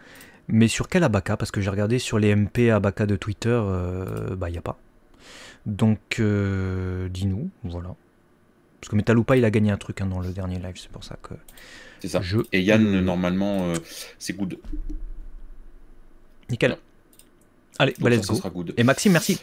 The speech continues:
Speaker 2: Euh, ouais, donc, euh, de, qu'est-ce que je disais, euh, avant que ça bugue, euh, même si de ce que je vois du débit, ça doit pas être la folie, hein, donc,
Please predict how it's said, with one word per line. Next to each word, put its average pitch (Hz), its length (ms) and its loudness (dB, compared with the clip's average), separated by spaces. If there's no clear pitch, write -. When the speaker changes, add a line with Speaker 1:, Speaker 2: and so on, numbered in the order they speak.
Speaker 2:
Euh, 120 200 10
ouais, 135 160 6
donc, - 320 0
euh, 110 680 0
de, 98 120 -6
qu'est-ce - 220 -6
que - 80 -10
je 101 80 -10
disais, 107 420 -4
euh, 90 400 -2
avant 90 200 -6
que 101 120 -8
ça 92 180 -6
bugue, 101 260 -10
euh, 87 180 -8
même 90 160 -8
si - 160 -14
de 92 100 -10
ce 95 80 -10
que - 80 -12
je 95 60 -10
vois 107 120 -4
du 104 100 -12
débit, 110 260 -8
ça - 100 -14
doit 87 140 -8
pas 160 80 -2
être 170 100 -6
la 147 100 -4
folie, 87 340 -6
hein, 90 100 -8
donc, 90 200 -14